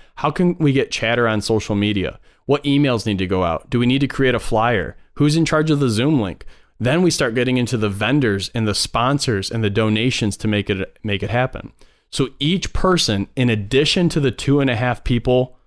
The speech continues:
that they need to recruit towards the event, had one other thing to focus on, whether that one thing was technology and it working, whether it was securing donations, whether it was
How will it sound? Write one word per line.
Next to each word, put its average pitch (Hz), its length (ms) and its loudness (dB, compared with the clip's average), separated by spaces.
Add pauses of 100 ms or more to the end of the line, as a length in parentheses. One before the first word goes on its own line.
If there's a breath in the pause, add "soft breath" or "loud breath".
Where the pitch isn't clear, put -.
(300)
that 113 180 0
they 110 140 2
need 117 200 2
to 113 120 0
recruit 113 400 0
towards 110 240 0
the 107 100 0
event, 104 360 -2 (520)
had 117 180 0
one 131 580 2
other 143 220 2
thing 127 240 0
to 120 80 -2
focus 120 420 -2
on, 87 260 -4
whether 117 240 0
that 107 200 0
one 117 200 0
thing 117 200 0
was 98 180 -2
technology 110 580 -2
and 107 80 0
it - 80 -4
working, 147 460 0 (300 soft breath)
whether 117 180 2
it 107 60 2
was 104 180 -2
securing 120 480 0
donations, 113 720 0 (300 soft breath)
whether 117 240 2
it 110 40 0
was 110 220 2